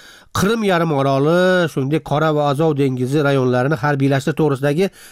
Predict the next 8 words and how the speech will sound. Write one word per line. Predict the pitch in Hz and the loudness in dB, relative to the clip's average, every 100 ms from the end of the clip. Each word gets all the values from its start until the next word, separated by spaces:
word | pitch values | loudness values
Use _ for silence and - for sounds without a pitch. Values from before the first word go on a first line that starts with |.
| - | -4
rezolyutsiyani | 139 156 185 180 170 160 | -2 0 0 0 0 -2
qabul | 156 147 135 | 0 -2 0
qilishdi. | 131 113 - 220 262 - - - - - - - | -2 -2 0 0 -2 -6 -20 -20 -20 -20 -20 -4
Demak, | 170 226 214 | 0 0 0
e, | 160 165 156 147 139 - - - - - | -2 0 2 0 -2 -8 -14 -20 -20 -6
o'sha | 156 - 202 156 - | -4 0 0 -2 -4
Rossiyani | 156 160 - 170 165 180 202 185 | -4 -2 0 2 2 2 2 0
B | 135 | 0